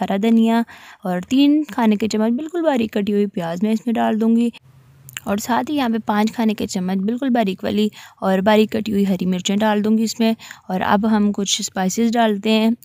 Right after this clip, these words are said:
आधा चाय के चम्मच मैं इसमें डालूँगी काली मिर्च। और अगर आपको स्पाइसी पसंद है, तो आप इसमें सुरख मिर्च भी डाल लें, लेकिन हरी मिर्चें काफ़ी स्पाइसी वाली हैं, तो इसलिए मैं थोड़ी डाल रही हूँ। और साथ ही एक चाय का चम्मच नमक या आप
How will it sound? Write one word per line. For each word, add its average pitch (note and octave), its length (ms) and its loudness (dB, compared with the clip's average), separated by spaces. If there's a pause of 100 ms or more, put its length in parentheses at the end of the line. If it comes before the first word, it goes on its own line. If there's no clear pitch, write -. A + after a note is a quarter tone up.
आधा G3 200 -2
चाय B3+ 160 -4
के A3+ 100 -2
चम्मच G#3+ 260 0
मैं G3+ 140 2
इसमें G3+ 220 -2
डालूँगी F#3 520 -2
काली F3+ 280 -2
मिर्च। A#3 360 2 (420)
और F3+ 300 -2
अगर A3+ 420 -2
आपको A3+ 340 0
स्पाइसी G3 460 -4
पसंद A#3 340 2
है, A3 60 2
तो A3 80 -4
आप G3+ 140 -4
इसमें G#3 200 -2
सुरख G#3 340 -2
मिर्च B3 140 0
भी A#3+ 160 -2
डाल A#3 240 0
लें, A3+ 160 0
लेकिन A3+ 360 0 (120)
हरी G#3 280 0
मिर्चें A#3 360 0
काफ़ी A#3 240 -4
स्पाइसी - 480 -6
वाली A#3+ 220 -2
हैं, B3 80 -2
तो B3+ 80 -8
इसलिए A#3 220 -6
मैं G#3+ 140 0
थोड़ी F#3 220 -4
डाल F#3+ 220 -4
रही F#3+ 100 -4
हूँ। G3+ 100 -4 (500)
और G#3+ 80 0
साथ A3 320 -2
ही B3 120 0
एक B3+ 80 -6
चाय A#3+ 160 -2
का G#3+ 120 0
चम्मच G#3 300 2
नमक G#3 460 2
या C4 120 2
आप A#3 80 2